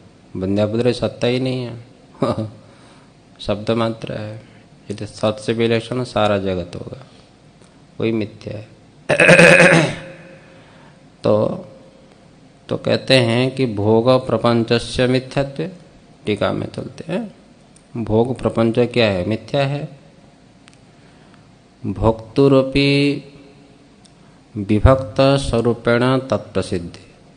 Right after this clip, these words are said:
जो भोक्ता है जीव, बोलते, "ये भी मिथ्या ही है।" लेकिन किस रूप से?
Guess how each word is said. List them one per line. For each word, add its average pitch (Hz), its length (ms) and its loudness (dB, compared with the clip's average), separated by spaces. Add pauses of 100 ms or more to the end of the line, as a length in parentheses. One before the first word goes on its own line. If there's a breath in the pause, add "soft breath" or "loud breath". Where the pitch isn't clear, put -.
(280)
जो 110 120 2
भोक्ता 98 520 -2
है 120 300 0
जीव, 95 280 0 (1300 loud breath)
बोलते, 113 380 0
"ये 135 180 6
भी 143 140 4
मिथ्या 120 420 -2
ही 98 140 0
है।" - 240 -12 (1300)
लेकिन 101 220 -4
किस 120 380 -2
रूप 135 160 0
से? 143 560 -2